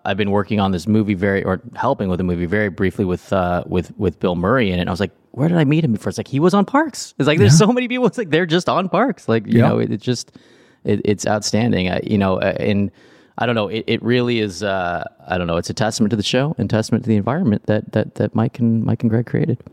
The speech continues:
Speaker 1: There's an interesting thing where this episode starts with a title card that says Wednesday, and it's like,
Speaker 2: Oh, I
Speaker 1: it's
Speaker 2: love
Speaker 1: not
Speaker 2: it.
Speaker 1: really, it's not really <laughs> necessary.
Speaker 2: No.
Speaker 1: And then the story behind that is the, the episode originally started with a flash forward. Like, it started with, like,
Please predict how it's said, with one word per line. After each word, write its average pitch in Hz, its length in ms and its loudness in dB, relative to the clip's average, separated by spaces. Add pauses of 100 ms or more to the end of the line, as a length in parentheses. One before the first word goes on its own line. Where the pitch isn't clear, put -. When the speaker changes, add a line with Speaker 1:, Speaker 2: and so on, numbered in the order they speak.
(380)
Speaker 1:
There's 151 160 0
an 170 60 -6
interesting 208 360 0
thing 175 200 2
where 143 100 4
this 135 300 -2 (240)
episode 170 340 0
starts 151 320 0
with 151 120 -2
a 120 60 0
title 139 380 -4
card 165 240 0
that 120 140 -6
says 117 180 0
Wednesday, 160 680 0
and 123 120 -2
it's - 120 -4
like, 120 120 4
Speaker 2:
Oh, 175 120 4
I 165 60 4
Speaker 1:
it's 151 80 -2
Speaker 2:
love 165 200 4
Speaker 1:
not 156 60 2
Speaker 2:
it. 147 40 4
Speaker 1:
really, 175 220 0
it's 160 160 0
not 220 200 2
really 220 180 0
<laughs> - 20 -4
necessary. 190 920 -2
Speaker 2:
No. 180 160 6
Speaker 1:
And 135 80 2
then 196 80 0
the 170 60 0
story 247 260 0
behind 196 320 -2
that 202 200 4
is 147 160 0 (300)
the, 143 300 2
the 147 140 2
episode 214 300 2
originally 170 360 2
started 170 380 2
with 120 120 -4
a 113 80 0
flash 151 440 -2
forward. 139 640 -2 (160)
Like, 120 160 -2
it - 80 -6
started 180 300 0
with, 143 160 -4
like, 113 220 -4